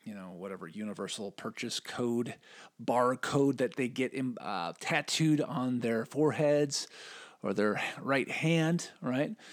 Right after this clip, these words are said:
Um, and then for the third question, "What is the image of the beast?" Generally, how that is answered is, you know, it's some sort of statue that moves or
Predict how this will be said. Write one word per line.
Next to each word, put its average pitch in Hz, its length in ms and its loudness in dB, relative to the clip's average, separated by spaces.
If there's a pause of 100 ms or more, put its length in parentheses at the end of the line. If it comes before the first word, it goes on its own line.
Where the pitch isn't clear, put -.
(800)
Um, 117 600 -2
and 135 120 -2
then 127 260 -2 (100)
for 143 120 0
the 120 120 -4
third 196 600 6 (440)
question, 135 580 0
"What 131 100 0
is 120 140 -4
the - 140 -6
image 196 300 6
of 123 60 2
the 117 80 2
beast?" 113 440 0
Generally, 135 840 6
how 120 200 2
that 113 160 0
is 101 160 -2
answered 110 440 -6
is, 107 460 -6 (100)
you 117 140 -10
know, 95 260 -8
it's 127 200 -6
some - 380 0
sort 165 320 2
of 123 120 0
statue 175 840 4 (1120)
that 156 520 4
moves 151 1000 4 (100)
or 101 320 -2